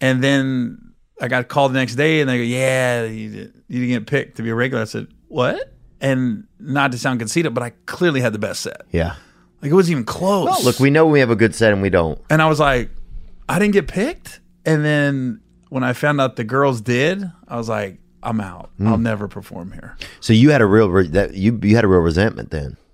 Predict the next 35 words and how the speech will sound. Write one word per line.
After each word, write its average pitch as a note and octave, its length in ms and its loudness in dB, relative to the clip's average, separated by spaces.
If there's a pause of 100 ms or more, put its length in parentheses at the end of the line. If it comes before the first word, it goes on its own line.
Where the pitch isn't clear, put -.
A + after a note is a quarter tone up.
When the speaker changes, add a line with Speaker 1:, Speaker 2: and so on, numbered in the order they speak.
(460)
Speaker 1:
Towards C#3 320 2
her A#2+ 100 0
a A2 40 0
little B2 240 2
bit. F#2+ 340 -8
Speaker 2:
Yeah. F2 180 2
Speaker 1:
Just A#3 160 0
'cause C4+ 100 2
I, F3+ 300 2
I E3+ 40 -2
felt G3+ 160 2
like F3+ 100 0
I D#3 60 2
did C#3+ 200 0
what D#3+ 120 -2
you D#3 60 -2
were D3 80 -4
supposed D3 320 -4
to E3+ 60 -6
do. F3+ 240 -4 (320)
Now, F#3+ 220 2
if D3+ 100 0
none F3 280 4
of G#3 100 2
us G#3 120 2
would A3 120 6
have G#3+ 60 6
got G#3+ 160 4
picked, A3+ 280 0
I'd F3 60 2
have D#3+ 100 0
been D3+ 100 -2
like, C3 260 -4
"All C#3+ 80 -2
right." F#2 320 -4